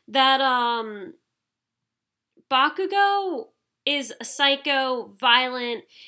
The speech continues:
It doesn't even seem like he wants to be a hero. He just wants to, like, beat the shit out of people. But even though he comes off that way, All Might is his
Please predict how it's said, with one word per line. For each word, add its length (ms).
It 120
doesn't 260
even 140
seem 280
like 220
he 120
wants 320
to 80
be 220
a 20
hero. 400
He 160
just 300
wants 320
to, 80
like, 340
beat 220
the 80
shit 220
out 200
of 120
people. 480
But 260
even 540
though 220
he 120
comes 300
off 260
that 220
way, 300
All 240
Might 320
is 160
his 180